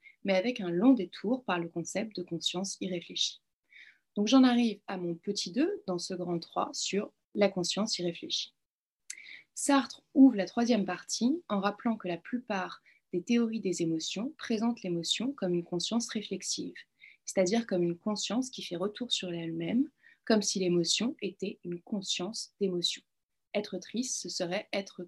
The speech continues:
consciente qu'on est triste. Or, l'émotion est d'abord une conscience irréfléchie, une conscience du monde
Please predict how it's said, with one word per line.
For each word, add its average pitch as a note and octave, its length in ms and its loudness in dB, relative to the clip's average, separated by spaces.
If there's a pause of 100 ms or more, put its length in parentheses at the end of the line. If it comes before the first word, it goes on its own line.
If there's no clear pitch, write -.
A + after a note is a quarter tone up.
consciente A3+ 720 -4
qu'on F#3 180 -4
est E3+ 100 -10
triste. - 440 -20 (600)
Or, D#4+ 240 8
l'émotion A3 460 4
est A#3+ 80 6
d'abord F#3+ 360 0
une G3+ 120 -6
conscience B3+ 580 -4
irréfléchie, A3 680 0 (380)
une F#3 120 -2
conscience C4 440 4
du G3 100 -2
monde B3 380 4